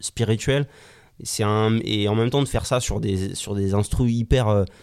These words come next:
hyper énervés, hyp-, enfin énervés en tout cas, qui, qui donnent envie de bouger.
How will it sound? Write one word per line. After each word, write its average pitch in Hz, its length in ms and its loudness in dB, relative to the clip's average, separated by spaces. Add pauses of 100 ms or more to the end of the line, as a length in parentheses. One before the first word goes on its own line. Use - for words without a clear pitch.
(280)
hyper 113 320 0
énervés, 113 580 4
hyp-, 110 240 -2
enfin 98 120 0
énervés 95 400 2
en 92 80 0
tout - 80 -14
cas, 101 260 0
qui, - 180 -10
qui - 120 -12
donnent 127 160 4
envie 127 160 2
de 117 40 -2
bouger. 110 380 2